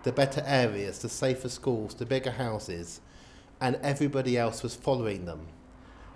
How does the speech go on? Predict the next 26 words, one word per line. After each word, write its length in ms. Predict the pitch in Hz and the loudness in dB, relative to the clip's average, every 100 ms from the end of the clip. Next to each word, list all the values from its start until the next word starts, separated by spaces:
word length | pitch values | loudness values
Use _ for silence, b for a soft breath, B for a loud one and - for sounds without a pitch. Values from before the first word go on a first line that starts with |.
| B - | B 0
And 200 | 120 131 | 4 4
this 220 | 139 139 | 4 4
was 140 | 139 | 2
going 280 | 139 123 120 | 4 2 2
to 140 | 117 | 0
lead 400 | 120 113 104 104 | 2 2 2 -2
to 80 | - | -6
trouble. 420 | - 147 104 67 - - - - B B B B B | 2 4 4 -4 -10 -20 -20 -20 B B B B B
Uh, 260 | 127 127 123 | 0 2 2
Robert 300 | 151 151 151 | 2 2 2
Frank 480 | - 156 143 139 - - - - | 2 4 4 4 -4 -10 -16 2
was 220 | 139 131 | 2 2
far 300 | - 160 151 | 2 4 4
from 220 | 147 139 | 2 -2
an 80 | 131 | 0
extreme 680 | 127 - - 139 127 120 113 B B B B B - | -2 -4 2 4 4 0 -4 B B B B B 2
left-wing 440 | 131 - 143 131 | 2 6 6 6
economist. 800 | 127 131 190 190 185 - - - - - - B B B - - | 4 2 4 4 2 0 -6 -10 -18 -20 -20 B B B -20 0
Robert 240 | 147 143 123 | 2 2 0
Frank 380 | - 135 127 - | 2 2 2 -4
was 120 | - | -2
the 80 | 135 | -2
co-author 600 | - 143 131 123 - 127 | 2 4 6 4 2 0
with 180 | 117 | 0
Ben 260 | - 131 123 | 2 2 2
Bernanke 680 | 120 123 127 120 - 110 | 0 2 2 0 -2 -4